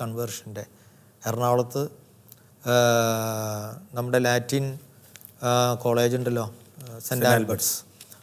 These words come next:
Speaker 1: അവിടെയുള്ള മുമ്പത്തെ മരിച്ചുപോയൊരു ജെസ്യൂട്ട് അച്ഛനായിരുന്നു ആ ടീച്ചറെ,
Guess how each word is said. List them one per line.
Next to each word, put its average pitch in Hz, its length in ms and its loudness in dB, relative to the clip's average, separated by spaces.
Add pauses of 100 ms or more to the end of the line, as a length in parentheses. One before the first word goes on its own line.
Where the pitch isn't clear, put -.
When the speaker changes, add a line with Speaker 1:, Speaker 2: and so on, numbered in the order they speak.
(100)
Speaker 1:
അവിടെയുള്ള 147 680 6
മുമ്പത്തെ 131 340 -4
മരിച്ചുപോയൊരു 143 560 4
ജെസ്യൂട്ട് 131 420 0
അച്ഛനായിരുന്നു 123 640 -2
ആ 113 80 -10
ടീച്ചറെ, 113 500 -8